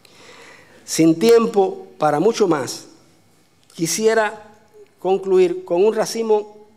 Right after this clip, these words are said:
o decálogo apurado de las oportunidades que ofrece si logra superar las amenazas del discurso de odio y las polarizaciones. Una amenaza permanente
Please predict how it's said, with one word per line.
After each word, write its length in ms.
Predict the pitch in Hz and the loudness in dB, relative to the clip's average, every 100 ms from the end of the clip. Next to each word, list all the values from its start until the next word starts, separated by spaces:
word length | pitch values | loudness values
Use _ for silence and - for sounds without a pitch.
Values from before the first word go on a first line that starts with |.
| _ | _
o 140 | 135 | -14
decálogo 640 | 147 147 196 214 190 175 160 | -12 -4 -2 -2 -2 -2 -2
apurado 720 | 147 156 185 180 160 156 - _ - | -4 -2 0 0 -2 -4 -12 _ -20
de 220 | 131 135 | -14 -12
las 120 | 123 | -10
oportunidades 760 | 139 143 127 139 135 170 185 175 | -10 -10 -12 -6 -2 0 0 -4
que 100 | 165 | -8
ofrece 500 | 131 170 156 135 - - _ _ _ _ _ _ _ _ _ _ _ _ _ _ _ _ _ _ | -4 -2 -2 -4 -14 -20 _ _ _ _ _ _ _ _ _ _ _ _ _ _ _ _ _ _
si 320 | - - 165 | -16 -8 -6
logra 540 | 170 208 214 220 202 - | 0 2 2 0 -4 -8
superar 720 | 165 160 151 175 185 180 240 | -14 -8 -2 -2 -2 -8 -16
las 200 | 165 139 | -12 -10
amenazas 800 | 139 131 143 170 165 160 147 - _ | -8 -6 -4 -4 -6 -14 -18 -20 _
del 240 | 131 127 123 | -20 -18 -18
discurso 500 | 120 190 190 165 139 | -14 -10 -10 -10 -10
de 160 | 147 | -6
odio 360 | 202 220 214 214 _ _ _ - | -4 -4 -8 -14 _ _ _ -14
y 100 | 127 | -8
las 160 | 156 | -8
polarizaciones. 720 | 156 139 131 127 117 - - - _ _ _ _ _ _ _ _ _ _ _ | -8 -10 -10 -12 -18 -20 -20 -20 _ _ _ _ _ _ _ _ _ _ _
Una 100 | 143 | -14
amenaza 400 | 135 147 160 156 | -8 -6 -6 -8
permanente 680 | 143 123 131 180 190 185 185 | -10 -10 -4 -4 -4 -8 -16